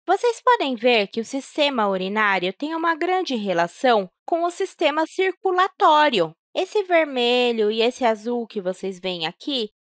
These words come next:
são vasos sanguíneos, e vocês podem ver que eles estão diretamente ligados a esses órgãos aqui. A função do sistema urinário é filtrar o sangue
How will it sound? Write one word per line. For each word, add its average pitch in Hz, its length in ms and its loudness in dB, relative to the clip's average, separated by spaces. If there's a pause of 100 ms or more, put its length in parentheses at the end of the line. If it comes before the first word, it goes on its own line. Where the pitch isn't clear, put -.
(120)
são 415 340 0
vasos 330 440 0
sanguíneos, 349 880 -6 (320)
e 285 60 -6
vocês 339 400 0
podem 214 400 0
ver 247 260 2
que - 140 -6
eles 277 240 -2
estão 320 340 -2
diretamente 349 800 -2
ligados 262 840 0
a 403 240 4
esses 392 340 -2
órgãos 330 520 4
aqui. 320 480 0 (260)
A 403 120 2
função 453 500 0
do 311 100 -2
sistema 185 600 -2
urinário 160 640 0 (260)
é 277 100 2
filtrar 359 640 0
o 392 80 -4
sangue 262 680 0